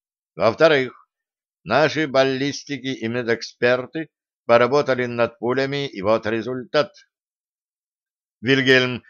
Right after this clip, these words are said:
Швартинг порылся в папке и достал лист с результатами экспертизы. Затем он запустил руку поглубже и, выудив бумажный пакет, высыпал содержимое на стол. «Это пули,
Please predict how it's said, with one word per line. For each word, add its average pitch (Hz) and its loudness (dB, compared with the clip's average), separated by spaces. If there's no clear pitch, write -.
Швартинг 123 4
порылся 117 -2
в - -10
папке 139 -2
и - -8
достал 110 -2
лист 120 -8
с - -4
результатами 113 -2
экспертизы. 139 -6
Затем 151 0
он 117 2
запустил 120 -2
руку 92 -2
поглубже 127 -4
и, 107 2
выудив 151 0
бумажный 107 -2
пакет, 147 -6
высыпал 160 -4
содержимое 127 -4
на 139 -8
стол. 90 -6
«Это 104 0
пули, 147 -2